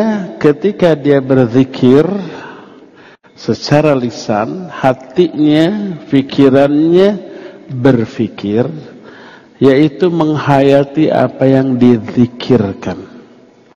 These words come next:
Ada penghayatan di dalam zikirnya, Ada kekhusyuan, ada ketenangan. Zikirnya tidak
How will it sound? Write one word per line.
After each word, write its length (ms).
Ada 240
penghayatan 1120
di 100
dalam 400
zikirnya, 1040
Ada 320
kekhusyuan, 1120
ada 400
ketenangan. 1040
Zikirnya 560
tidak 320